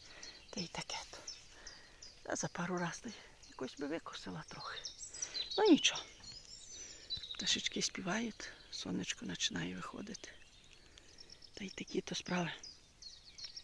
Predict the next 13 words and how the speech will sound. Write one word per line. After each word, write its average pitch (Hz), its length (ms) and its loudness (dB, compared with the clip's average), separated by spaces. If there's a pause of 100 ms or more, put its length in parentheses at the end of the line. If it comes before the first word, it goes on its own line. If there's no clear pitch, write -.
(180)
Ладненько. 185 580 0 (3500)
Поки - 280 -2
між 175 180 4
чим - 200 4
пауза. 156 440 -2 (880)
З - 80 2
тими 277 220 12
суницями 294 600 10
нема 277 220 10
порадної 247 540 8
годи. 185 300 6 (4000)
Повно 190 340 12
скрізь. - 460 8